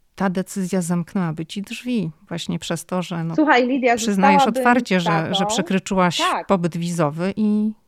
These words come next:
Speaker 1: i koniec,
Speaker 2: Tak.
Speaker 1: nie?
Speaker 2: Tak, przekroczyłam pobyt wizowy. Ja byłam nielegalnie. W tej chwili jestem obywatelką Stanów Zjednoczonych, mam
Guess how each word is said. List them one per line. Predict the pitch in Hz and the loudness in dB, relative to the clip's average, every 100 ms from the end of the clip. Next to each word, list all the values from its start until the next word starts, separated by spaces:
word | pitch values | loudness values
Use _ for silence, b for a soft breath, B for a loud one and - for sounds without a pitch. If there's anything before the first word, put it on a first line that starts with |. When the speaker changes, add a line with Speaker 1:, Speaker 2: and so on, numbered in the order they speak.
| _ - | _ -12
Speaker 1:
i | 214 | -6
koniec, | 285 269 202 - | -2 0 0 -2
Speaker 2:
Tak. | - | -4
Speaker 1:
nie? | 185 240 _ _ _ | -4 -4 _ _ _
Speaker 2:
Tak, | 254 185 - | -4 -4 -6
przekroczyłam | 233 202 208 240 262 | -12 -12 -10 -6 -4
pobyt | 262 247 | -4 -4
wizowy. | 214 196 202 220 | -6 -4 -4 -2
Ja | 208 | -4
byłam | 226 254 | -2 0
nielegalnie. | 254 220 196 170 165 | 0 0 -2 -2 -4
W | 175 | -4
tej | 269 | -4
chwili | 254 | 0
jestem | 240 226 208 | -2 -2 -8
obywatelką | 180 180 175 190 - 170 | -4 -2 -2 -4 -4 -8
Stanów | - 165 170 | -8 -14 -12
Zjednoczonych, | 180 208 208 277 233 196 | -12 -10 -4 -2 -2 -6
mam | 160 | -8